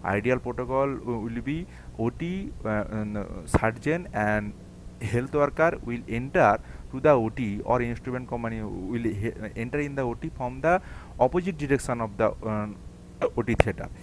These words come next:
and O T theater main gate will be open only for the patient in and out,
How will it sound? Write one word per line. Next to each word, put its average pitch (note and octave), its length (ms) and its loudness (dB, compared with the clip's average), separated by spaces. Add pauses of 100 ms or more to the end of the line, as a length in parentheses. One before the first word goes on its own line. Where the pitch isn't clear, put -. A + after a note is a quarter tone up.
(220)
and G2+ 200 -4
O C3 120 0
T G3 180 -6
theater F#3+ 380 0
main C#3+ 380 -2
gate G#2+ 320 -2
will B2+ 240 -4
be D3+ 120 -4
open B2 460 -2
only D3+ 340 -2
for B2+ 400 0 (280)
the A#2+ 260 4 (300)
patient D3 420 0
in E3+ 380 -4
and A2+ 260 0
out, F#2+ 240 0